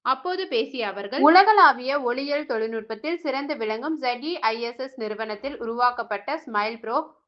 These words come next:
மயோபியா மற்றும் ஆஸ்டிஜிமா டிசத்தை சரி செய்வதற்கான குறைந்தபட்ச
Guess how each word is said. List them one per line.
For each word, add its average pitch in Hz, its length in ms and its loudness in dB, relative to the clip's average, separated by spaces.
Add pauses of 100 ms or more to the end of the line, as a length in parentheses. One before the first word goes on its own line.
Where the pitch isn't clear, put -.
மயோபியா 302 600 0
மற்றும் 262 400 -8
ஆஸ்டிஜிமா 247 760 -2 (140)
டிசத்தை 214 460 -6 (160)
சரி 254 260 -4
செய்வதற்கான 285 840 -4
குறைந்தபட்ச 285 760 -6